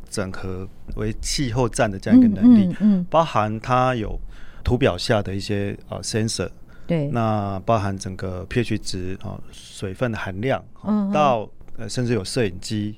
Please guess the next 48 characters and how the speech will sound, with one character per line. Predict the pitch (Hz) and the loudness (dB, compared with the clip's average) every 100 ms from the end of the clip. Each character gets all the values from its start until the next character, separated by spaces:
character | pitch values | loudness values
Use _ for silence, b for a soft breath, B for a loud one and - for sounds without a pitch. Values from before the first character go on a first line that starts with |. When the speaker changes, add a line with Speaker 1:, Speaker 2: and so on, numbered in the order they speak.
| - | 6
Speaker 2:
嗯， | 233 220 185 160 | 8 8 4 -2
Speaker 1:
啊， | 98 | -2
Speaker 2:
网 | 185 | 2
上 | 135 139 117 175 | 6 6 6 4
的， | 147 120 | 0 -2
Speaker 1:
到， | 107 151 | 2 4
对， | 165 | 4
到， | 165 113 | 0 -4
Speaker 2:
对。 | 120 | -4
Speaker 1:
呃， | |
有 | 110 104 | -2 -2
雨 | 104 | -2
量 | 104 135 117 | 2 4 2
计、 | - 151 95 - | 0 0 0 -8
哦， | - | 6
Speaker 2:
嗯 | 220 | 8
哼。 | 220 | 10
Speaker 1:
风 | 214 | 8
速 | 220 | 4
计， | 117 123 | 2 2
甚 | 117 120 | 2 2
至 | |
日， | 120 117 123 - | 0 0 -4 0
侦 | 131 | 0
测 | 127 120 | 2 2
日 | 123 123 | 2 0
照 | 127 117 | 4 2
的 | 101 | 2
这 | 113 | 0
个 | 107 | -2
设 | - 104 | 0 -2
备， | - 98 B B B B B - | -2 -4 B B B B B -2
而 | |
且 | 113 | 2
它 | 123 | 4
本 | 131 101 | 4 2
身 | 101 113 110 113 - | 0 0 0 -2 -6
也 | 113 101 | -6 -4
会 | 117 123 | 0 0
有 | 98 | 0
一 | 104 | -2
个 | 101 95 92 - - - - - | -4 -4 -6 -10 -12 -12 -10 -4
太 | 117 | -2
阳 | 101 | -2
能 | 92 | -4
光 | 104 | -6
电 | 107 92 | -4 -4
板。 | - - | -8 -12